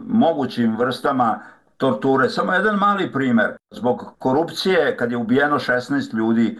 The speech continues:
u Novom Sadu, tek je pre neki dan pušten profesor građevinskog fakulteta,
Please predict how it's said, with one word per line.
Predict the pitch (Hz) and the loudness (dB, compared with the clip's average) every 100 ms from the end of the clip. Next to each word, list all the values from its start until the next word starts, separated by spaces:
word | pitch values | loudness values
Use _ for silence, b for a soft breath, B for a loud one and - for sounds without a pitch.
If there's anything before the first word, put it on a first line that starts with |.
| B B | B B
u | 107 | 0
Novom | 131 131 | 2 0
Sadu, | - 117 127 156 139 B B | 0 0 0 0 -6 B B
tek | - 175 | -8 -4
je | 175 | -4
pre | 170 175 | -2 -2
neki | 175 170 160 | 0 -4 -2
dan | 147 156 147 117 - | 0 0 0 -4 -6
pušten | 147 156 - 127 113 | -2 -2 0 0 2
profesor | 123 139 - 120 | 2 0 0 -2
građevinskog | 104 123 120 131 117 - 107 - | 0 0 2 0 -2 -4 -10 -6
fakulteta, | 120 101 98 110 95 - 143 | -6 -6 -4 -2 -2 0 -4